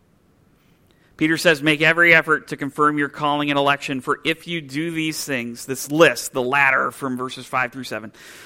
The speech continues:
"you're never going to stumble." Now, what he's saying is that you're going to see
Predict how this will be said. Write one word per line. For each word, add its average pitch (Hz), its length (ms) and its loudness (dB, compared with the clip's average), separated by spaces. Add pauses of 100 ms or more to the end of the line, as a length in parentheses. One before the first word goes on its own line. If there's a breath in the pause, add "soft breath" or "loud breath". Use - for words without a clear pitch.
(160 loud breath)
"you're 151 180 2
never 151 460 4
going 151 180 0
to 139 80 -4
stumble." 110 420 -8
Now, 131 200 -2
what 175 140 8
he's 170 120 2
saying 180 280 4
is 151 120 -2
that 160 140 4
you're 156 160 -2
going 165 180 6
to 151 60 4
see 156 340 -2